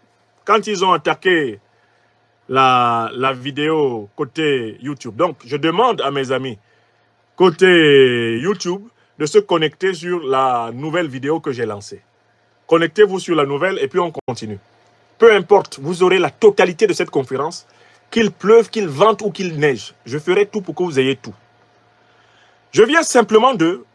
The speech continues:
faire le premier travail important, la définition de l'ennemi. L'ennemi qui a été vaincu à Kidal, ce n'est pas la rébellion Touareg,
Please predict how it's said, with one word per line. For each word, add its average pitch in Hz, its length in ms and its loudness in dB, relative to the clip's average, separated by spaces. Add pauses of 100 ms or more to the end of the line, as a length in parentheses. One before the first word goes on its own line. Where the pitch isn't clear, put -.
faire 233 260 0
le 147 120 0
premier 185 320 0
travail 156 320 2
important, 113 400 -8 (520)
la 123 140 -4
définition 156 540 -4
de 135 80 -4
l'ennemi. 107 340 -10 (680)
L'ennemi 247 680 2 (320)
qui 240 100 -6
a 214 100 4
été 196 220 4
vaincu 131 560 -4 (680)
à 131 100 0
Kidal, 139 400 -2
ce 156 140 -10
n'est 165 100 -8
pas 233 140 -4
la 180 100 2
rébellion 127 420 -6
Touareg, 101 340 -14